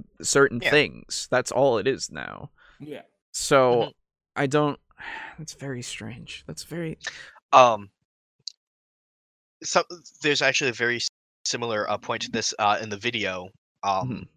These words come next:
Speaker 1: Do you
Speaker 2: if
Speaker 1: have
Speaker 2: you
Speaker 1: a
Speaker 2: guys wanted
Speaker 1: time
Speaker 2: to
Speaker 1: code
Speaker 2: start
Speaker 1: for
Speaker 2: going
Speaker 1: this,
Speaker 2: through that.
Speaker 1: or do you wanna, like, 'cause I know this,
Speaker 2: I
Speaker 1: th-, this guy does good videos, um,
Speaker 2: Mm-hmm.
Speaker 1: so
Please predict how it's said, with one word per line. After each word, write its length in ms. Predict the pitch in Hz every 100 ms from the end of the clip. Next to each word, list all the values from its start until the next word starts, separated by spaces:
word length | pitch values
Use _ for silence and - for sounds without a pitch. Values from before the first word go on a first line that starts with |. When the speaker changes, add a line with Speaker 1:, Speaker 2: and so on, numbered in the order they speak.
| _
Speaker 1:
Do 80 | -
you 40 | 147
Speaker 2:
if 20 |
Speaker 1:
have 60 | 147
Speaker 2:
you 60 |
Speaker 1:
a 20 | 135
Speaker 2:
guys 60 | 107
wanted 120 | 110
Speaker 1:
time 80 | 123
Speaker 2:
to 80 |
Speaker 1:
code 120 | 139 135
Speaker 2:
start 100 | 98
Speaker 1:
for 80 |
Speaker 2:
going 140 | 156 80
Speaker 1:
this, 140 | 101
Speaker 2:
through 80 | -
that. 160 | 104 110
Speaker 1:
or 280 | 110 90 87
do 220 | 80 110
you 120 | 110
wanna, 460 | 107 101 90 87 76 - _ -
like, 240 | 120 110 - - -
'cause 160 | 180 151
I 80 | 185
know 140 | 214
this, 240 | 208 - -
Speaker 2:
I 80 | 151
Speaker 1:
th-, 100 | 147
this 180 | 147 190
guy 140 | 269
does 160 | 208 143
good 160 | 151
videos, 680 | 127 135 113 101 101 - - -
um, 580 | 117 110 110 104 85 - _ _ _ _ _ 143
Speaker 2:
Mm-hmm. 120 | 135 - _ _ -
Speaker 1:
so 640 | - 131 123 107 101 95